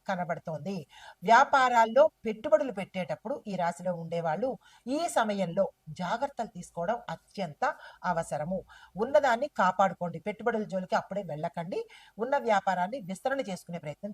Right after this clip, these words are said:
చేసుకోండి. అయితే నేను ఇందాక చెప్పిన పరిహారాలు పాటించుకుంటూ ఈ మేషరాశి వారు ఈ, ఈ అంశాలలో జాగ్రత్తలు తీసుకున్నట్టయితే కనుక శని భగవానుడి యొక్క అనుగ్రహానికి పాత్రులయ్యే అవకాశము, దాంతోపాటు మీ యొక్క ప్రతికూలతలు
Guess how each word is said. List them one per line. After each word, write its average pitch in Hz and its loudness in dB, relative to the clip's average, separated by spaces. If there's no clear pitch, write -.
చేసుకోండి. 139 -14
అయితే 302 -2
నేను 220 -4
ఇందాక 208 0
చెప్పిన 196 -8
పరిహారాలు 214 -2
పాటించుకుంటూ 240 -2
ఈ 311 -2
మేషరాశి 214 0
వారు 175 -2
ఈ, 254 -2
ఈ 285 0
అంశాలలో 208 2
జాగ్రత్తలు 175 -4
తీసుకున్నట్టయితే 185 -8
కనుక 170 0
శని 277 4
భగవానుడి 208 4
యొక్క 175 -6
అనుగ్రహానికి 247 4
పాత్రులయ్యే 175 -4
అవకాశము, 196 -4
దాంతోపాటు 185 -2
మీ 220 -4
యొక్క 196 -2
ప్రతికూలతలు 269 0